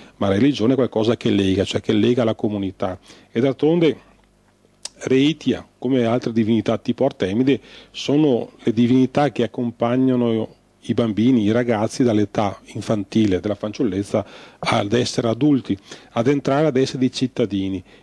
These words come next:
E anche questo era lo scopo che avevano tutti quanti i santuari, proprio perché permetteva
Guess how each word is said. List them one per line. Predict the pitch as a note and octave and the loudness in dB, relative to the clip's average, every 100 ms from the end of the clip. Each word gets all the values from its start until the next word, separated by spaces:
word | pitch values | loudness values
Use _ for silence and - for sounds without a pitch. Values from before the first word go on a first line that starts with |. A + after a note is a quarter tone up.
| _ | _
E | |
anche | C3+ E3 | -2 0
questo | - G3+ - D3+ | 2 0 2 2
era | C3 | 2
lo | B2+ | 2
scopo | A#2+ - C3 - | -2 -2 -2 -2
che | B2 | 0
avevano | A#2 B2+ | 2 0
tutti | A2+ - | -2 -2
quanti | A#2 A2+ | -2 -2
i | |
santuari, | A2+ A2+ G#2 A#2 A2 F2+ | -2 -2 0 2 2 2
proprio | C#3+ D3 | 2 0
perché | C3+ A2+ - B2+ | 0 -4 0 0
permetteva | - A2+ A2+ A2 - B2 B2+ | 0 0 0 -2 0 2 2